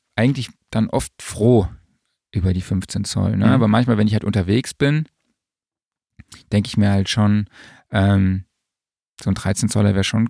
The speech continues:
Speaker 1: cool. Ich arbeite halt auch viel mit dem iPad, ne? Und da komme ich halt auch eigentlich ganz gut klar. Äh, aber da denke ich halt auch manchmal, okay, es könnte ein bisschen größer sein. Also es ist echt so, ich bin da hin und her gerissen. Aber grundsätzlich finde ich's ein ziemlich geiles Format,
Speaker 2: Mhm.
Speaker 1: tatsächlich.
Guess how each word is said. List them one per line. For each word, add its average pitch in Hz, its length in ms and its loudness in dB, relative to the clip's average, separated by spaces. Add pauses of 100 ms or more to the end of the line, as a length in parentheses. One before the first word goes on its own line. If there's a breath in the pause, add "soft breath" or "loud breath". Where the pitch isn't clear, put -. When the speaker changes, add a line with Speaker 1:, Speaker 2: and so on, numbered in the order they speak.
Speaker 1:
cool. 101 240 -2 (100)
Ich 104 160 -2
arbeite 131 280 2
halt 113 100 0
auch 110 80 0
viel 127 140 -2
mit 110 220 2
dem 104 140 0
iPad, - 500 -4
ne? 110 220 0
Und 98 120 -2
da 104 60 -2
komme 110 200 0
ich 113 100 -4
halt 110 140 -6
auch 107 300 -4
eigentlich 107 460 -4
ganz - 200 -6
gut - 160 -12
klar. 120 340 0 (640 loud breath)
Äh, 104 460 2
aber 107 600 2
da 107 300 -2
denke 107 200 0
ich 110 100 -2
halt 107 100 0
auch 101 100 -2
manchmal, 110 540 0
okay, 117 180 -4
es 98 120 -2
könnte 113 200 -4
ein 101 40 -2
bisschen 101 180 -6
größer 107 260 -6
sein. 92 340 -4
Also 95 220 -6
es 98 140 -4
ist - 160 -6
echt - 180 -2
so, 113 220 4
ich 107 120 -2
bin 113 120 0
da 113 40 4
hin 110 120 4
und 110 80 4
her 107 160 2
gerissen. 98 440 -6 (460 loud breath)
Aber 101 140 -4
grundsätzlich 127 640 -2
finde 127 220 2
ich's - 160 -12 (120)
ein 110 60 -6
ziemlich 120 280 0
geiles 113 280 0
Format, 101 560 -4
Speaker 2:
Mhm. - 60 -4
Speaker 1:
tatsächlich. 107 720 -2